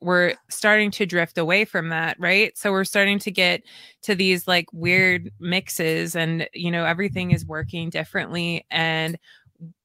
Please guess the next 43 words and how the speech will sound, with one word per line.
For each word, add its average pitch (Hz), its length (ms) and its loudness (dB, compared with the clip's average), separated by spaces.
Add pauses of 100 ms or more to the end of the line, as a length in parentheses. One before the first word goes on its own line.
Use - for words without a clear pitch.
women 180 400 0
who 180 140 -4
have 170 240 -2
been 175 180 -2
traditionally 180 800 -4
protected 165 1080 -4
by 180 140 6
a 170 140 2
man 202 580 2
are 180 140 4
looking 180 760 -4 (640)
for 190 140 0
that 175 240 -2
protection 175 720 -4
from 175 200 -2
somewhere 170 400 0
else, - 560 -2 (240)
right? 214 340 2 (320)
And 196 120 2
instead 208 340 2
of 214 160 2
looking 190 420 0
to 196 140 -4
themselves 233 680 2
for 160 240 2
it, 185 320 0
they're 196 160 2
looking 202 320 0
to 170 140 -4
the 170 120 0
state 247 420 -2
because 196 340 -2
they've 190 200 0
been 202 160 0
told 254 300 -2
their 185 160 4
whole 175 200 -6
lives 160 300 -4
they're 175 120 -4
gonna 175 240 -8
have, 175 340 0
you 180 100 0
know, 160 260 2